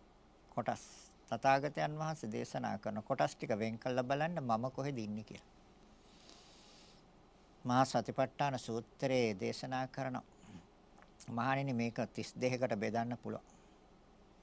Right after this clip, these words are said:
කේසා ලෝමා නඛා දන්තා තචෝ මන්සන් නහාරු අට්ටි අට්ටි මිච්ඡං වක්කං හදයන් යකනං කිලෝමකං පිහකං පප්පාසං අන්තං අන්ත ගුණං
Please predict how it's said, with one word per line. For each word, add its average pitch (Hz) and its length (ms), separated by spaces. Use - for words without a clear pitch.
කේසා 135 460
ලෝමා 127 420
නඛා 117 460
දන්තා 117 580
තචෝ 117 520
මන්සන් 110 600
නහාරු 120 640
අට්ටි 101 500
අට්ටි 98 340
මිච්ඡං 117 520
වක්කං 104 680
හදයන් 110 580
යකනං 110 500
කිලෝමකං 110 760
පිහකං 113 600
පප්පාසං 113 800
අන්තං 110 460
අන්ත 104 360
ගුණං 117 360